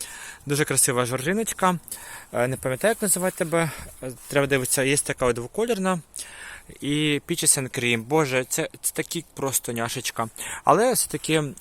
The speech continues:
це розповім пізніше, тому що зараз акцент хочу робити на оцих красунчиках. У мене тут, здається, десь два кущі, чи скільки? Ну, десь два, напевне, да, два. От. Дуже радують, я в цьому році її пізно посадив, але,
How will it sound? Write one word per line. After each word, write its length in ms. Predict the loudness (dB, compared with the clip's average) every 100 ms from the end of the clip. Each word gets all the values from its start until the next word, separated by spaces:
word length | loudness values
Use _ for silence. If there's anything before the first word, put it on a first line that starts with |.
| -6
це 280 | 2 4 4
розповім 360 | 2 -2 -4 -6
пізніше, 360 | -6 -4 0 -2
тому 240 | -2 -4
що 260 | -2 -2 -2 -8 -4
зараз 360 | 2 2 2
акцент 300 | 0 -4 -2
хочу 160 | -2 -2
робити 300 | -2 -2 2
на 100 | 2
оцих 340 | 2 -2 -4 -14 -10
красунчиках. 720 | -4 -2 -2 -4 -4 -4 -6 -20 -20 -20 -20 -20 -20 -20 -20 -20 -20 -12 -2
У 40 |
мене 140 | 2 2
тут, 120 | 2
здається, 320 | 2 2 2
десь 160 | 0 0
два 220 | 2 2
кущі, 540 | 2 -4 -2 -4 -4
чи 160 | -6 -4
скільки? 420 | -4 -6 -10 -10 -12 -20 -20 -10
Ну, 80 | 2
десь 160 | 4 4
два, 220 | 4 4
напевне, 320 | 4 0 0
да, 140 | 0 0
два. 220 | 0 -2 -6 -12 -10 -12 -8
От. 320 | 0 2 2 -4
Дуже 280 | 2 2 4
радують, 320 | 4 2 4
я 100 | 4
в 40 |
цьому 180 | 4 2
році 260 | 4 4 0
її 200 | 0 -2 -6 -16 -14 -2
пізно 380 | 4 4 2 2
посадив, 420 | 2 2 4 6
але, 300 | 8 6